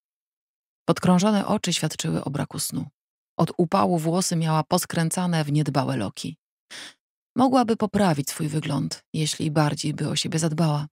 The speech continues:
Ale teraz nie mogła myśleć o niczym innym niż o zbliżającej się okupacji.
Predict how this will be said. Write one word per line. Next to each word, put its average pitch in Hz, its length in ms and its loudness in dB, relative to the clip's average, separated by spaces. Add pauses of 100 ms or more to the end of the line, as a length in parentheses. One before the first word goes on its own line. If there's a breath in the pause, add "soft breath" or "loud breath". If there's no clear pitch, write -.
(540)
Ale 156 180 -2
teraz - 280 -4
nie 151 100 -2
mogła 147 220 0
myśleć 143 380 -2
o - 40 2
niczym 175 300 2
innym 151 400 0 (440)
niż 180 300 4
o 170 100 2
zbliżającej 156 680 0
się - 140 -2
okupacji. - 640 -4